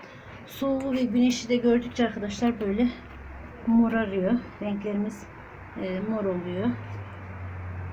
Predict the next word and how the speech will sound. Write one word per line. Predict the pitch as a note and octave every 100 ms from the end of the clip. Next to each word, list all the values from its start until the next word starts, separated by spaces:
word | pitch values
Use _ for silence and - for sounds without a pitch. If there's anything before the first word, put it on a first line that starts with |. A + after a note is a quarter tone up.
| - - - - - - - - - F#2 - G2 G2+ - G2+ - - - - - -
Şöyle. | G#3 F3+ F#3 A3